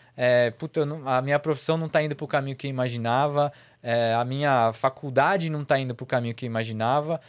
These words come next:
é, e você sabe que você tem alguma habilidade de escrita ali, ou mesmo que você não tenha habilidade de escrita, mas você é uma pessoa disposta a, a treinar, a fazer, executar,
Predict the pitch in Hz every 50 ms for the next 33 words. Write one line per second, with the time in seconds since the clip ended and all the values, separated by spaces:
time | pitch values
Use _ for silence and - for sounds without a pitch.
0 | - - _ _ - - 131 120 117 117 127 156 160 175 185 160 - 180 - -
1 | - 185 208 202 185 - 165 160 143 156 131 - 156 143 135 143 175 214 190 180
2 | 160 160 143 147 135 135 120 117 123 117 - - - 135 135 - - 120 110 117
3 | 139 175 - - - 170 165 190 254 285 285 247 196 - 196 180 170 - - 175
4 | 170 165 151 135 - 156 170 170 151 135 139 131 135 131 127 120 123 - - 135
5 | 127 - 131 131 131 123 - - 143 139 143 135 - - - 143 135 - - _
6 | - 135 139 151 151 - 156 139 123 123 120 117 120 113 110 110 - 135 127 117
7 | 110 107 113 123 143 156 147 123 117 113 - 135 120 117 110 117 117 - - 131
8 | 110 117 113 - 113 - - 135 139 - -